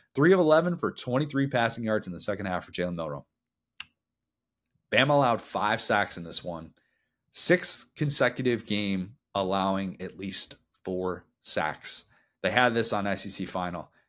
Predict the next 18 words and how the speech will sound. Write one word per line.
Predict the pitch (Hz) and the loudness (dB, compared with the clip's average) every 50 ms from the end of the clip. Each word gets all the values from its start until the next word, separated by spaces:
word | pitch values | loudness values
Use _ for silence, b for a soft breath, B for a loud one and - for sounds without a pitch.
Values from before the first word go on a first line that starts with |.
| _ _ _ - | _ _ _ 0
That | 101 120 151 | 2 2 4
is | 190 190 | 4 2
the | 233 190 | 2 0
first | - - - 110 113 117 - - - | -2 -2 -2 0 0 0 -2 -4 -6
time | - 110 104 110 110 110 | -4 -2 0 0 0 0
that's | 98 87 - - | -2 -4 -2 0
happened | 110 101 92 - 107 98 95 - | 0 0 0 -2 -6 -8 -8 -8
to | - 107 104 - _ _ _ _ - | -8 -8 -8 -10 _ _ _ _ 2
any | 147 175 190 202 202 214 214 202 190 - - | 4 4 4 4 2 2 0 0 -2 -4 -2
S | 151 165 175 165 - - | 0 0 2 2 2 0
E | 175 165 151 | 0 0 0
C | 143 - 165 156 151 | 0 0 0 -2 -2
team | 143 - - - 151 147 143 131 117 107 101 - | -4 -4 -4 -2 0 2 2 2 0 0 -4 -4
in | - 117 113 | -4 -2 -2
the | 110 | -2
last | 104 104 107 113 113 113 113 117 - - - - _ - | 0 0 0 2 2 2 2 0 0 -2 -2 -10 _ -16
twenty | - - - 113 113 110 - 117 110 110 107 110 - _ _ - | -10 -6 -4 -4 -2 -2 -2 -2 -2 -2 -2 -6 -10 _ _ -4
years. | 95 98 95 85 76 71 - - - - | -2 -2 0 -2 -2 -6 -6 -8 -8 -10